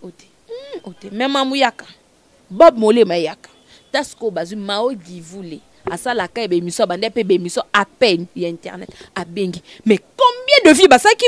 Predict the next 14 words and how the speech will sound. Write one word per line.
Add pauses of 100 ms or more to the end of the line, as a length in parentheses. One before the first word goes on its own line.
buzz? (240)
Il
y
a, (240)
année
passée
au
Kakat, (500)
combien
de
filles,
bah,
ça
buzz,